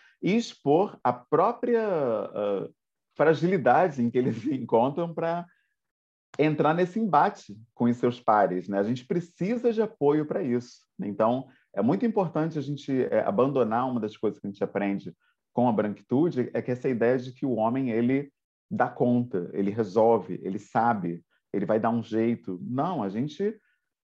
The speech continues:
é, a gente é inseguro como todo mundo. A, a gente precisa também de apoio, a gente também precisa de recursos, né, imateriais, como, por exemplo,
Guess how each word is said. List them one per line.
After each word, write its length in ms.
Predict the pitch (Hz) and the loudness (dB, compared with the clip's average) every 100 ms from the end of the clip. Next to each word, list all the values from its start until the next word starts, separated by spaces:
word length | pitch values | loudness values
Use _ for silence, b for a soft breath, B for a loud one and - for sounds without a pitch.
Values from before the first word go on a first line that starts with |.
| - | -8
é, 220 | 311 480 - | -6 -6 -4
a 100 | 110 | -4
gente 200 | 117 151 | -4 -4
é 40 | |
inseguro 500 | 220 - 208 160 202 | -6 -4 0 2 2
como 220 | 214 208 208 | 2 -2 -2
todo 180 | 196 | -2
mundo. 420 | 208 196 196 113 95 | -4 -4 -4 -2 0
A, 360 | - 95 - | -2 -6 -8
a 20 | |
gente 180 | 101 143 | -6 -4
precisa 440 | - 165 208 226 220 | -4 -4 -2 -2 -2
também 580 | 175 123 107 98 90 - _ _ _ _ | -2 0 0 0 -6 -12 _ _ _ _
de 160 | - 104 | -2 -2
apoio, 440 | - 117 131 135 | 0 2 2 2
a 40 | 104 | 0
gente 200 | 107 - | -4 -4
também 260 | 110 117 | -2 -2
precisa 520 | 117 107 117 104 95 | -2 -4 -2 -2 -2
de 320 | 92 95 95 - b b - | -2 -2 -4 -6 b b -2
recursos, 800 | 117 - 147 175 - 101 90 | -2 2 2 2 -2 -10 -8
né, 300 | 101 98 104 - | -4 -2 -2 -2
imateriais, 800 | 147 139 117 101 95 113 123 - | -2 -2 0 2 2 2 -2 -4
como, 240 | 104 95 | -4 -2
por 140 | 104 | 0
exemplo, 560 | 92 98 101 98 87 | 0 0 -2 0 -4